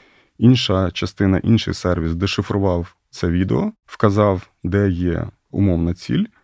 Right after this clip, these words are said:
Ця ціль попала на шар, на цьому шарі відбулася умовна синхронізація, хто може коли цей шар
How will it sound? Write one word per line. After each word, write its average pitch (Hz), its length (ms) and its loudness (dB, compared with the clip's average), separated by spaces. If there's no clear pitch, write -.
Ця 127 200 4
ціль 113 220 0
попала 92 520 -2
на 101 180 2
шар, - 300 -2
на 104 100 2
цьому 113 260 2
шарі 98 260 2
відбулася 90 800 -2
умовна 92 220 2
синхронізація, 98 720 0
хто 104 240 -2
може 92 280 0
коли 95 280 0
цей 90 160 -8
шар - 320 -8